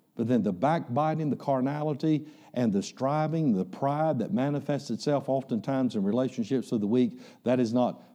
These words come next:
highlighted. And it shouldn't be in that sense, but you understand what I'm saying. We don't see that. We don't see that. We think it's this, this smoke and mirrors, it's all this thing of experiencing God, when it's really about knowing God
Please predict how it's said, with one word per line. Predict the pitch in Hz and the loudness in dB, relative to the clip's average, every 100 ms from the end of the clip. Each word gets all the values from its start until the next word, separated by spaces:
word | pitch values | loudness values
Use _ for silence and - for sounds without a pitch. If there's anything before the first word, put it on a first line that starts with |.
| - | -4
highlighted. | 113 95 82 64 - - _ _ _ _ | -2 -2 -4 -6 -10 -14 _ _ _ _
And | 131 | 0
it | 120 | 0
shouldn't | - 220 214 110 | 8 6 8 2
be | 95 90 | 2 2
in | 107 | 4
that | 156 - | 2 2
sense, | 98 87 92 | -2 -2 0
but | 120 | 4
you | 117 131 | 6 6
understand | 117 - 123 98 | 4 0 -2 -2
what | 95 | -4
I'm | 82 | -4
saying. | 143 135 101 | -2 -2 2
We | 120 | 0
don't | 113 90 | 0 -4
see | - 202 | -4 -2
that. | 110 82 - - _ _ _ _ _ _ _ _ _ _ _ _ _ _ _ _ | -4 -6 -10 -16 _ _ _ _ _ _ _ _ _ _ _ _ _ _ _ _
We | 151 | 2
don't | 117 | 2
see | - 208 151 | 2 0 0
that. | 123 123 - - _ _ _ _ _ _ _ _ | -2 -8 -14 -20 _ _ _ _ _ _ _ _
We | - 180 | 4 6
think | 190 170 | 8 6
it's | 135 - | 4 4
this, | 139 131 - - - | 2 0 -4 -12 -2
this | 131 - | 0 4
smoke | 139 196 170 | 6 6 6
and | 160 | 2
mirrors, | 180 165 127 104 | 6 6 6 4
it's | 107 - | 2 0
all | 131 160 180 180 | 4 8 8 8
this | 165 170 | 6 4
thing | 180 175 143 | 2 4 4
of | 127 | 2
experiencing | 113 - 190 180 - 160 151 | 0 2 4 4 2 2 2
God, | 185 175 123 - - - _ _ _ | 2 0 -2 -4 -10 -20 _ _ _
when | 120 | -4
it's | 107 | 2
really | 185 165 | 6 6
about | 113 120 98 | 6 4 4
knowing | 131 165 139 | 2 4 4
God | 113 117 92 87 | 4 2 0 -4